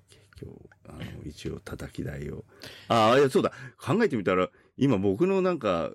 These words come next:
あの、展覧会の話ばっかりになっちゃいました。まだいっ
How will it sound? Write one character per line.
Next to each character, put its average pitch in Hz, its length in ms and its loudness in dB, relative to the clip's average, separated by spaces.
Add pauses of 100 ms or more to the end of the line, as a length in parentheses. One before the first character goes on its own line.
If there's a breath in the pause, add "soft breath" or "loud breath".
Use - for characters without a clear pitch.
あ 90 140 -2
の、 85 100 -4
展 107 360 0
覧 104 180 0
会 92 180 2
の 92 80 -2
話 92 260 -2
ば 82 100 -6
っ - 40 -14
か - 140 -4
り 82 60 -2
に 80 60 -6
な 78 80 -6
っ 78 40 -8
ち - 100 -10
ゃ - 20 -2
い 78 40 -6
ま 78 60 -10
し - 40 -16
た。 92 60 -6
ま 127 160 0
だ 101 120 2
い 92 80 2
っ 95 60 -8